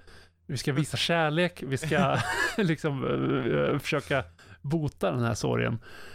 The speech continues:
Speaker 1: Och genom färdighetsslag och, och, och sådär så lyckades de med det. Och det är också, det är nå-, något kul som händer där, att,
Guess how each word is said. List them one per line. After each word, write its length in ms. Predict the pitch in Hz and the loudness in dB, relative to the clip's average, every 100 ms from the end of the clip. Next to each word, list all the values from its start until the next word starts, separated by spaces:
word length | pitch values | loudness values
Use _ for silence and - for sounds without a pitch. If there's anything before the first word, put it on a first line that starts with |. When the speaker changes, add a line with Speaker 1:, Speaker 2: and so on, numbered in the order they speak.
| - - - | -16 -10 -4
Speaker 1:
Och 240 | 143 - | -4 -2
genom 180 | 135 139 | -2 0
färdighetsslag 880 | 143 117 113 - - - 120 113 | 0 0 -2 -4 -4 -2 0 0
och, 220 | 117 117 131 | -2 -2 0
och, 440 | 113 110 113 113 - 123 | 0 2 0 -2 -6 -8
och 80 | - | -4
sådär 240 | - 113 | -2 -2
så 100 | 107 | 0
lyckades 380 | 135 127 156 135 | -2 -2 -4 -4
de 160 | 123 117 | -2 -2
med 140 | 110 | -2
det. 120 | 113 - - - | -4 -8 -14 -4
Och 100 | 139 | 0
det 60 | |
är 40 | 160 | 0
också, 340 | - 175 147 - - _ - - - | 0 0 0 -4 -20 _ -20 -20 -6
det 80 | 156 | -2
är 40 | |
nå-, 240 | 151 175 175 | 2 2 0
något 420 | 165 170 165 - | 0 0 -2 -8
kul 360 | - 165 143 123 | -2 2 2 2
som 160 | 139 | 2
händer 320 | 113 131 123 120 | 2 2 0 0
där, 220 | 113 113 | 0 0
att, 420 | 110 - - | -4 -8 -20